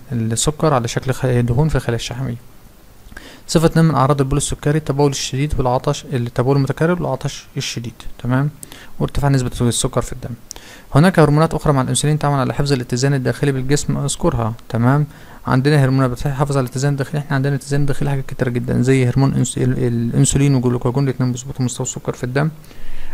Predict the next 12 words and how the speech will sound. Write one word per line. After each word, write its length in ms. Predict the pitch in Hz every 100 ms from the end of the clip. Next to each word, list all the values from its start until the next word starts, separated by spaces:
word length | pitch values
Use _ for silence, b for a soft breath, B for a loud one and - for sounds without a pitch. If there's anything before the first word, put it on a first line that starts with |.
| B
عندنا 640 | - 127 127 143 139 135 - 135
هرمون 460 | 123 127 139 139 127
الثيروكسين 560 | 113 143 135 127 - 135
والكالسيتونين 540 | 123 123 127 131 131
الاتنين 300 | 123 123 127
مسؤولين 280 | 123 127 123
عن 100 | 120
ضبط 220 | - -
مستوى 280 | 120 - 131
الكالسيوم 380 | - 131 - 127
في 80 |
الدم. 280 | 123 135 160